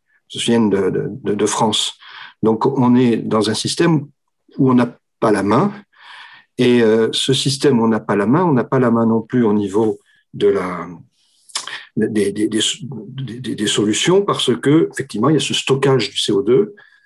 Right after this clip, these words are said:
avec très peu de capacité à, à, à l'inverser, euh, qui fait que on, on, on n'est pas, on parle jamais de, de, d'empêcher le changement climatique, on parle de l'atténuer. Effectivement, cette atténuation prend aujourd'hui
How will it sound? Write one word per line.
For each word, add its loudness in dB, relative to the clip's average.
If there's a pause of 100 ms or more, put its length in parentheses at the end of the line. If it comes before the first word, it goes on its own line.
(160)
avec -4
très 0
peu 2
de 0
capacité -2
à, -4
à, -6 (140)
à -2
l'inverser, -2 (500)
euh, 0
qui -8
fait -2
que 2 (120)
on, -4
on, -6
on -2
n'est 2
pas, -2
on -2
parle -6
jamais 2
de, -8
de, -20 (360)
d'empêcher 2
le 2
changement -4
climatique, -4
on -6
parle -4 (160)
de 0
l'atténuer. 2
Effectivement, 0
cette 0
atténuation 0
prend -2
aujourd'hui 0